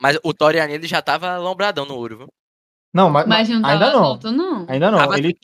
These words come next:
Speaker 2: ele ficou quando chegou lá.
Speaker 3: Ele tava prometendo as coisas numa
Speaker 1: Oxi,
Speaker 3: boa
Speaker 1: mas,
Speaker 3: ainda.
Speaker 1: mas ele deixou, mas ele deixou o cara pra trás, pô.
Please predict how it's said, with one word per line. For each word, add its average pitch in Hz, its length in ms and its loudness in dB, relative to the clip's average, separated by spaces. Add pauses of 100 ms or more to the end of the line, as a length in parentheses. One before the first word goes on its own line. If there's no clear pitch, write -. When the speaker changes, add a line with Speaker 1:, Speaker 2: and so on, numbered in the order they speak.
(260)
Speaker 2:
ele 185 200 2
ficou 190 480 2
quando 226 360 -2
chegou 226 360 -2
lá. 120 320 -4
Speaker 3:
Ele 208 280 -4
tava 196 320 -4
prometendo 196 540 -10
as 196 160 -12
coisas 196 420 -8
numa 196 240 -8
Speaker 1:
Oxi, 269 200 0
Speaker 3:
boa 214 180 -6
Speaker 1:
mas, 185 140 2
Speaker 3:
ainda. 165 180 -14
Speaker 1:
mas 165 180 -2
ele 180 160 -6
deixou, 175 680 -4
mas 143 160 -4
ele 160 120 -8
deixou 156 260 -6
o 160 40 -8
cara 170 200 0
pra 214 100 -4
trás, - 300 -6
pô. 415 120 -14